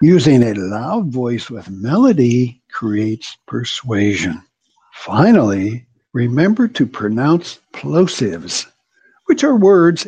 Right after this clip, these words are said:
ending in T, K, P, or D. For example, say pleasant, not pleasant, elegant,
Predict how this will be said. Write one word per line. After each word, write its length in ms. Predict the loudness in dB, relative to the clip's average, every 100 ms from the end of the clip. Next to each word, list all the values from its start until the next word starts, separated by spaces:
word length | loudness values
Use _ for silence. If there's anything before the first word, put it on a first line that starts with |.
| -6
ending 400 | -2 0 0 0
in 280 | -4 -10 -10 -6
T, 560 | 0 2 4 2 -2 _ _ _ _
K, 540 | -4 0 2 2 0 -4 _ _ _ -12
P, 520 | -2 0 2 2 0 _ _ -10
or 220 | -10 -10
D. 720 | -12 -4 -2 -2 -4 -8 _ _ _ _
For 340 | -20 -16 -8 -6
example, 600 | -2 -2 -2 -6 -16 _ _ _ _ _ -20 -20 _
say 260 | -2 2 2
pleasant, 760 | 2 2 2 0 -6 -12 -16 _ _ _ _ -12
not 340 | -4 -2 -2 -6
pleasant, 560 | -6 -6 -6 -8 -10 -14 _ _ _ _ _ _ _ 0
elegant, 800 | 4 4 4 0 -4 _ -16